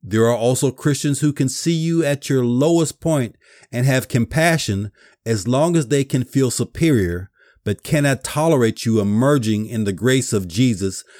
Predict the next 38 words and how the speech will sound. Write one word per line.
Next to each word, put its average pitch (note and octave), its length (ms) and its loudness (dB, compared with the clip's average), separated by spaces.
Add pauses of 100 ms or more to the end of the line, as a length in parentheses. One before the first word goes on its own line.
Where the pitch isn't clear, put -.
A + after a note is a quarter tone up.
(260)
and G#2 420 0
God's B2 580 2
appointment G#2 680 -4
to A2+ 240 0
purpose. - 840 -6 (760)
We F#3 200 2
as F3 140 0
Christians C#3 420 -4
are B2 120 -4
called B2+ 360 0
over E3+ 260 2
and D3+ 80 2
over D#3 260 4
again A2+ 260 0
in G#2+ 80 0
Scripture - 360 -4
to G#2+ 120 -4
love A#2+ 280 2
one A2 160 0
another, D#2+ 460 -6
show C3+ 280 0
compassion, B2+ 600 -2
and G#2 140 -4
show A2 220 0
mercy. G2+ 520 -4 (800)
If D#3+ 180 0
you G#3 140 2
see G#3 260 0
a F3 60 2
member D3 460 2
of A2+ 320 0
the G#2 100 -2
body A#2+ 320 2
of G#2+ 120 -2
Christ B2 380 -2
returning C3+ 480 0
to C3 120 -4
Christ, B2+ 480 -4